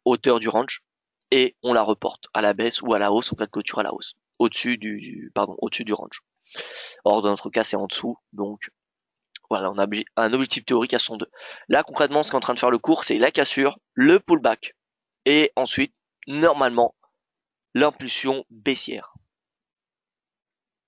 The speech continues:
Voilà donc pour l'U S D N.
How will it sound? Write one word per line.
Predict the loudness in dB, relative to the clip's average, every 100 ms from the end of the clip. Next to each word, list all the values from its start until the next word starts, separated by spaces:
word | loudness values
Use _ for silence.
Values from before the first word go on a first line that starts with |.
| _ _ _ _ _ _ _ _ _ _ _ _ _ _ _ -20 -20 _ _
Voilà | -2 2 4
donc | 2 -2
pour | -6 -6 0
l'U | 2
S | 2
D | 0
N. | -8